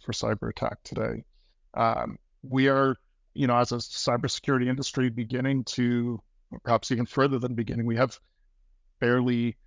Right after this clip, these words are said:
mature understanding, I think, based on where we are, of some of the threats to A I and how to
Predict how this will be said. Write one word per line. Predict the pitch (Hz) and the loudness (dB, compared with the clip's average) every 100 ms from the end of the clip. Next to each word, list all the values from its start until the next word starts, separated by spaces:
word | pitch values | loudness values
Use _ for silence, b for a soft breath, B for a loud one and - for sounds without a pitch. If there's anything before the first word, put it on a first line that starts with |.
| _ _ | _ _
mature | 120 - 139 131 | -8 -2 0 2
understanding, | 127 120 - 123 147 127 | 2 -2 -4 -2 0 0
I | 120 | -4
think, | - 127 127 _ _ _ - | -4 -8 -8 _ _ _ -2
based | 123 - 123 | -2 0 -2
on | |
where | 120 120 | 0 0
we | 123 | 2
are, | 131 160 127 | 4 4 4
of | 120 | 0
some | - 123 | -2 -2
of | 123 | -2
the | 120 | -4
threats | - 127 - | -2 -2 -2
to | - 123 | -2 0
A | |
I | 120 127 135 131 - _ - | 0 0 -2 -4 -10 _ -8
and | 113 | -4
how | 117 117 | 0 0
to | 120 | 0